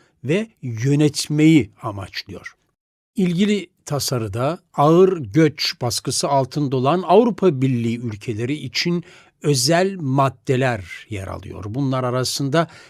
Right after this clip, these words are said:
iltica arayışı içinde olan kişilerin Avrupa Birliği'nin dış sınırlarında tutukluluk haline benzer bir şekilde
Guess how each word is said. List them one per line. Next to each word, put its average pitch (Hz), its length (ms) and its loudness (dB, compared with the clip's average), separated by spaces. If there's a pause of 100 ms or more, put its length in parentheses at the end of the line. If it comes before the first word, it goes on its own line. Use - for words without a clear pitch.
(120)
iltica 156 540 -2
arayışı 139 600 -2
içinde 147 420 -4
olan 131 220 0
kişilerin 117 760 -6 (360)
Avrupa 185 580 4
Birliği'nin 156 640 0
dış 202 280 2
sınırlarında 107 960 -6
tutukluluk - 600 -8
haline 147 600 2
benzer 160 500 2
bir 156 140 0
şekilde 117 680 -4